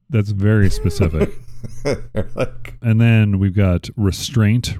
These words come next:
Speaker 1: reserve. And then we go with the control as it relates to experiments, like we were talking about with the Pringles.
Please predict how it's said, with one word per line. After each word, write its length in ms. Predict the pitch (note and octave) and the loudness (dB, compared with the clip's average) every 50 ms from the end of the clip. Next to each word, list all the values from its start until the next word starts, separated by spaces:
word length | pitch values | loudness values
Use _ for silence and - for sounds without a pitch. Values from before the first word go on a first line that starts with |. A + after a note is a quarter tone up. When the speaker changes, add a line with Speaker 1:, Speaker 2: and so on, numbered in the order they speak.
| - - | -2 0
Speaker 1:
reserve. 920 | G#2 G2 F2 F2+ F#2+ G#2+ A2 A2 G2+ F2+ E2 E2+ F2 G#2 A#2 A#2+ A#2 G#2 - _ _ _ _ _ _ _ _ _ _ - | 0 0 0 0 0 2 4 4 4 2 2 2 2 2 2 0 -2 -2 -4 _ _ _ _ _ _ _ _ _ _ -4
And 120 | C3+ B2+ | 0 2
then 140 | C3+ C#3+ C#3+ | 4 4 4
we 140 | D3 C#3 A#2+ | 4 4 4
go 140 | B2 A#2+ A2+ | 4 4 4
with 100 | G#2+ - | 4 2
the 160 | A#2 G#2 F#2 | 0 -2 -2
control 680 | - - A2 G2 - - A#2 G#2+ G#2 G2 F#2+ F#2 F#2+ - - F#2+ | 0 -2 -2 -2 0 0 2 2 4 4 2 2 0 -4 -8 -8
as 280 | A2+ A#2+ A#2 G#2 G2+ | -2 0 0 2 2
it 40 | A2 | 2
relates 360 | G#2 G2+ G2+ G#2 G2+ G2 - - | 2 2 2 2 2 0 0 0
to 140 | - G#2+ F#2+ | 0 0 0
experiments, 960 | F2 - - - - A#2+ A2+ A2 G#2 F#2 F2 D#2+ D#2 D2 D2 - - - - - _ _ _ _ - | 0 -2 -6 -6 -2 0 2 2 2 2 0 0 -4 -4 -8 -10 -12 -12 -14 -16 _ _ _ _ -2
like 180 | G2+ F#2+ - | -2 0 2
we 80 | A2 G2 | 2 2
were 140 | F#2 F#2+ - | 2 0 0
talking 280 | - G#2 F#2 - G2 | 0 0 0 0 0
about 220 | F#2+ F#2 F2+ F#2 F#2 | 0 0 0 0 0
with 160 | F#2 F2 - | -4 -4 -4
the 60 | F#2 | -6
Pringles. 680 | - - G#2+ G#2 F#2+ F#2 E2 D#2 D#2+ E2+ - - - | -2 0 0 0 0 -2 -4 -6 -8 -8 -8 -10 -14